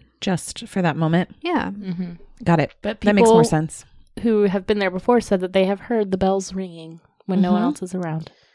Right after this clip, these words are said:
Speaker 1: Yeah, which they said it's actually kinda hard to make the bell ring. It takes a lot of force.
Speaker 2: And we went there.
Speaker 1: We did.
Speaker 3: We
Speaker 1: We did. I
Speaker 3: did.
Speaker 1: think this, um, now qualifies as the furthest place aside from Dallas.
Speaker 3: Mm-hmm. Well, and Conjuring. <laughs>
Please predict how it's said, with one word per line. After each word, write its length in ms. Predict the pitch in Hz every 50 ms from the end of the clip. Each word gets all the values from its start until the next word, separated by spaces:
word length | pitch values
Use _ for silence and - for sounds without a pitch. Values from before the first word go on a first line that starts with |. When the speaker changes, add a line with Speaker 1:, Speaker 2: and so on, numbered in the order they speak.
| _ _ _ _ _ _ _ _ _ _ _ -
Speaker 1:
Yeah, 180 | 294 220 160
which 200 | 151 165 - -
they 80 | - 202
said 180 | - - 220
it's 120 | 214 208 -
actually 240 | 220 202 - 208 196
kinda 200 | - 208 196 190
hard 320 | 170 190 180 185 185 175
to 140 | - - 180
make 240 | 170 165 165 165 -
the 100 | - 185
bell 200 | 175 165 160 160
ring. 300 | 151 147 147 151 156 147 _ _ _ _ _ _ _ _ _
It 80 | _
takes 200 | - 196 185 -
a 40 | 226
lot 140 | 233 233 240
of 60 | 226
force. 400 | - - 160 151 151 - - - - _ _ _ _ _ _
Speaker 2:
And 140 | - 240 254
we 100 | 262 277
went 220 | 285 330 403 427 -
there. 320 | 240 196 175 170 180 180 - _ -
Speaker 1:
We 120 | 233 254
did. 320 | 214 226 254 226 151 - _ _ _ _ _ _ _
Speaker 3:
We 120 | 220 240 240
Speaker 1:
We 60 | 214
did. 220 | - 285 320 247 -
I 60 | 185
Speaker 3:
did. 80 | 165 160
Speaker 1:
think 180 | 240 220 -
this, 260 | - 233 226 - - - -
um, 320 | 202 196 185 180 180 170 170
now 160 | 185 180 175
qualifies 560 | 180 - 185 175 170 165 - 175 160 165 160 165
as 100 | 160 -
the 100 | - 165
furthest 800 | - - - - - - - - 165 156 151 156 160 - - -
place 240 | - 170 160 160 -
aside 420 | 180 175 - - 208 190 170 165 -
from 280 | - 160 160 156 160 - - - - - _ _ _ _ _ -
Dallas. 560 | 185 165 151 147 147 160 175 - - - - - - - - - - - - -
Speaker 3:
Mm-hmm. 720 | 202 190 175 165 175 170 165 165 170 165 - _ _ - 190
Well, 100 | 175 - 151
and 360 | 165 180 180 180 180 175 175 - - _ _ _ _ _ _ -
Conjuring. 480 | - 196 180 165 - 165 160 170 180 180
<laughs> 360 | - - - 277 269 - -